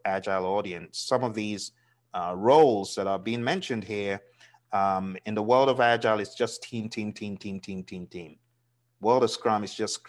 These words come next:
Scrum team, Scrum team, Scrum team. All right?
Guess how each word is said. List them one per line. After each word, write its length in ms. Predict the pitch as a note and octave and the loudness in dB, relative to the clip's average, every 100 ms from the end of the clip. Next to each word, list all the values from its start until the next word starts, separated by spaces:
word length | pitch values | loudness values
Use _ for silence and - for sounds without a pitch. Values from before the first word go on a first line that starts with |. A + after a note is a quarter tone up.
| - | -20
Scrum 420 | - - A#2+ A2+ | -14 -2 0 0
team, 200 | A2+ G#2+ | -2 -6
Scrum 280 | - G#2 G#2 | -4 -6 -6
team, 200 | G#2 G2+ | -8 -10
Scrum 280 | - F#2+ F#2+ | -8 -6 -8
team. 200 | - - _ _ _ _ _ _ _ - | -14 -20 _ _ _ _ _ _ _ 2
All 140 | B2 | 6
right? 260 | D3 G#3+ | 6 6